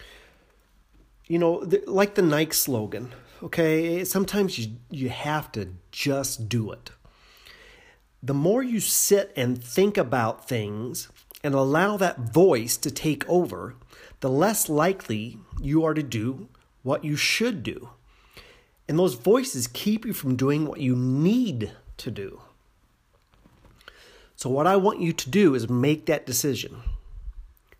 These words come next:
Stop thinking about it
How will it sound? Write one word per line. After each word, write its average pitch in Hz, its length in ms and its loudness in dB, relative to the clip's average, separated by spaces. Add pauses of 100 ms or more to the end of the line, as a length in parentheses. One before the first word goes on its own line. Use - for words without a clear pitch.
Stop - 840 -2
thinking 190 600 2
about 98 400 -4
it - 300 -8